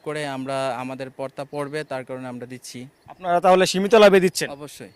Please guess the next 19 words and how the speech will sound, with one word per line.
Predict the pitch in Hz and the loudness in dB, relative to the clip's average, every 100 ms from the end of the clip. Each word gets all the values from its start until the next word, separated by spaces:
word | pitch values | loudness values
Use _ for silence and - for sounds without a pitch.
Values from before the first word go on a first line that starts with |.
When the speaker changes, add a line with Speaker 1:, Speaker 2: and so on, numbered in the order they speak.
| _ _ _ 147 | _ _ _ -2
Speaker 2:
এই | 226 | 2
মুহূর্তে | 240 233 226 | 2 4 4
যদি | 220 220 | 6 4
একটু, | - 220 | 8 10
আহ, | 208 170 156 | 10 10 10
দেখানোর | 170 190 175 | 8 8 6
চেষ্টা | 208 - 208 | 4 4 4
করি | 196 | 6
গরুগুলা, | 180 180 180 156 185 - - | 6 4 4 4 2 -2 -2
আহ, | 156 139 | 4 4
সবগুলা | 151 147 165 165 - - _ _ | 4 4 8 8 6 -4 _ _
সুন্দর | - 180 196 | -4 -2 0
সুন্দর | 196 180 175 | 0 0 2
গরু | 185 | 4
আমরা | 175 160 | 4 4
দেখতে | 160 175 | 2 2
পাচ্ছি। | 151 - 226 - _ _ _ | 0 0 -4 -8 _ _ _
আহ, | 139 131 123 - _ _ _ - | -6 -4 -4 -8 _ _ _ -6
একদম | 170 165 190 | -2 0 0